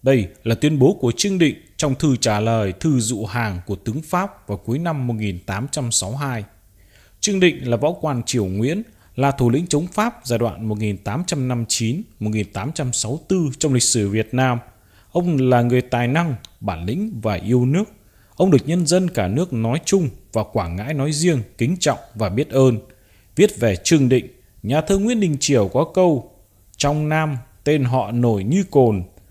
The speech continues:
mấy trận gò công nức tiếng đồn, đấu đạn hỡi rêm tàu bạch quỷ, hơi gươm thêm dạng vẻ huỳnh môn."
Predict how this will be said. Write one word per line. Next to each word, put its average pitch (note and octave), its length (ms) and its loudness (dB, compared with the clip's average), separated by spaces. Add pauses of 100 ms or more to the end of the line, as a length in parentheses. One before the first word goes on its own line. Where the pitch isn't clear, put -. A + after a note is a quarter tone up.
(160)
mấy E3+ 180 4
trận B2 380 0
gò A#2+ 220 4
công C3+ 540 0
nức A3+ 140 0 (180)
tiếng D#3 300 2
đồn, A2+ 320 4 (440)
đấu D3+ 260 2
đạn B2 280 0 (140)
hỡi E3+ 280 -2
rêm D#3 460 0 (140)
tàu A2+ 300 2
bạch G#2+ 220 -4 (140)
quỷ, G2+ 300 -2 (440)
hơi C3+ 240 6
gươm C#3 460 2
thêm C#3+ 280 2
dạng G#2+ 240 -2 (280)
vẻ G2+ 480 -2
huỳnh G2+ 320 -2
môn." B2+ 280 0